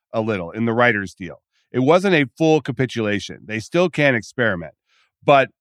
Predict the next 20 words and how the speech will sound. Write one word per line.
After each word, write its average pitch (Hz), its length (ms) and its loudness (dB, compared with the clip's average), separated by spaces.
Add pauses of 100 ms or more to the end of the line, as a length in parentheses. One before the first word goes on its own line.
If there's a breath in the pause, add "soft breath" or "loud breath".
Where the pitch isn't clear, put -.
(500)
I 143 100 2
think 170 180 4
with 147 100 0
the 135 140 4
actors, 123 500 0
there 127 160 2
is 127 180 -2
such 180 280 0
a 143 80 0
strong 135 420 2
sense 120 480 -2
that 101 200 -4
an 110 100 -4
actor 123 340 0
should 107 380 -2 (340)
own 143 380 6
his 120 260 0
or 110 120 -4
her 101 380 -4 (160)
image, 123 480 0